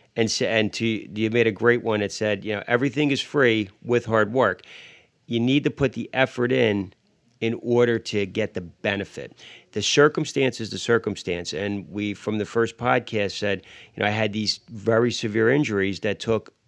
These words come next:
it's been a lifetime of healing. Y-, you don't stop because the circumstance got you there. You gotta get out of your circumstance. You gotta get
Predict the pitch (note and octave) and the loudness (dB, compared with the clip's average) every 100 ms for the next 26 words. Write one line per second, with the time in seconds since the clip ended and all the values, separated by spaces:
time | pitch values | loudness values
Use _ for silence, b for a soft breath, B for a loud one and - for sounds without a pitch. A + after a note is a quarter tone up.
0 | _ _ - C3 E3 D#3 C#3+ D3+ D3+ D3+ | _ _ -10 -4 0 2 4 2 2 0
1 | C#3+ C3+ F3+ F3+ A#2+ F#2 - B B B | 0 0 2 2 2 -4 -10 B B B
2 | B - - - C3 A2+ C#3+ D3 D3+ - | B -6 -6 -2 0 4 6 8 6 0
3 | - - D3 C#3+ G#2+ G2 - - b b | -4 2 4 6 4 0 -8 -20 b b
4 | _ - A2 - A#2+ A2+ G2 - A2 G#2+ | _ -4 -4 2 4 4 2 -10 -8 -6
5 | - A#2+ B2 B2 A2 - A2 G2+ G#2 A2 | 0 2 4 2 -4 -2 0 0 0 2
6 | A#2 F2+ G2 F#2+ E2 E2 B B B - | 2 2 -4 -4 -8 -10 B B B -2
7 | A2+ G#2+ G2+ - A2+ A2 G2 G2 - F2+ | 0 2 0 -2 0 0 0 -4 -4 -4
8 | F#2 - F2 E2+ G2 F#2+ G2+ | -6 -10 -10 -6 -6 -4 -6